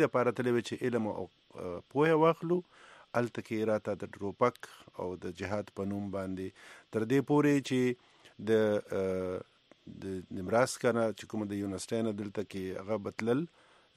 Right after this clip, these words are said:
او هغې به د میتس کت-، کتاب چې به و، د، د حساب کتاب، پای کې به دوه کارتوسه جمع دوه کارتوسه، نو څلور کارتوسه، یا دغه شانتې دوه مړي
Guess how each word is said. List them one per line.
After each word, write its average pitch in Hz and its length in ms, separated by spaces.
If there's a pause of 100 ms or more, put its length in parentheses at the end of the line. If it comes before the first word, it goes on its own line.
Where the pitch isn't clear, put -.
(100)
او 98 80 (140)
هغې 117 140
به 110 120
د 104 160
میتس 107 580
کت-، - 420
کتاب 131 360
چې - 120
به 135 80
و، 156 80
د، 151 100 (260)
د 110 60 (220)
حساب 131 360
کتاب، 143 440
پای 107 200
کې 107 80
به 101 160
دوه 120 460 (280)
کارتوسه 123 680
جمع 101 300
دوه 95 220
کارتوسه، 127 560
نو 95 120
څلور 95 420
کارتوسه، 117 460
یا 107 120
دغه 101 220
شانتې 101 320
دوه 107 260
مړي 127 300